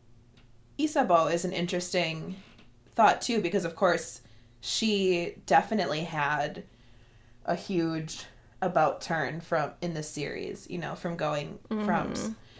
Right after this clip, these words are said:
Speaker 1: a vampire who actively hated and hunted witches for a good chunk of her life to having a witch daughter-in-law and half-witch grandchildren.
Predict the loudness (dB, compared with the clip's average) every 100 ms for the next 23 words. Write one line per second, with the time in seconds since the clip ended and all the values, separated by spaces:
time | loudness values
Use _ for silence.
0 | -20 -20 -4 -2 0 -2 0 0 -2 -2
1 | 0 0 0 -6 -4 -6 -6 -12 -20 -20
2 | -20 -20 -10 0 4 4 2 0 0 -2
3 | -6 0 2 2 0 0 -2 0 -2 -2
4 | -6 -10 -14 -18 -4 -2 0 -2 -4 -4
5 | -4 -4 -4 -6 -4 0 0 0 -6 -14
6 | -16 -8 -4 -2 -4 0 2 2 2 -2
7 | -4 -12 -18 -20 -20 -20 -20 -20 -20 -20
8 | -20 -20 -20 -20 -16 -4 -2 2 0 0
9 | -8 -14 0 6 8 6 4 2 4 4
10 | 4 2 -6 -20 -18 -8 -2 -2 -2 0
11 | 0 0 -2 -4 -4 -4 -2 -2 -4 -6
12 | -4 -6 -6 -12